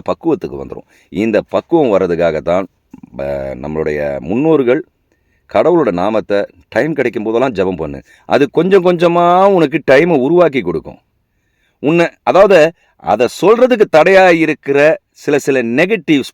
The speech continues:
பிரச்சனைகள்லாம் உன்னை விட்டு விலகும். அதை முழுசா உனக்கு சொல்லக்கூடிய பக்குவம் வரும். உன் மனம் முழுமையாகும். அப்புறம் என்ன? இந்த வாழ்க்கையும் கொண்டாட்டம் தான்,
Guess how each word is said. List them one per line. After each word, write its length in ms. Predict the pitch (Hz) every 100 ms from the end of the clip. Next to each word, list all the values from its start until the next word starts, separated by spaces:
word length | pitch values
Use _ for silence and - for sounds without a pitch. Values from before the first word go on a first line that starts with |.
| -
பிரச்சனைகள்லாம் 720 | 190 185 151 107 98 85 107 -
உன்னை 220 | 87 80
விட்டு 280 | 76 - 95
விலகும். 440 | 67 76 67 65 _ _ _
அதை 280 | 73 87 92
முழுசா 580 | 87 104 139 165 - 170
உனக்கு 380 | 151 113 92
சொல்லக்கூடிய 560 | 87 110 143 - 113 87
பக்குவம் 400 | - 82 120 98
வரும். 220 | 76 71 69 _ _
உன் 240 | 80 80
மனம் 280 | 78 113 123
முழுமையாகும். 580 | 92 98 95 87 73 71 _ _
அப்புறம் 440 | - 71 - 139 131
என்ன? 460 | 92 80 92 78 _ _ _ _
இந்த 380 | 78 156 156
வாழ்க்கையும் 540 | 117 127 131 139 135 139
கொண்டாட்டம் 500 | 131 139 143 139 147
தான், 300 | 147 95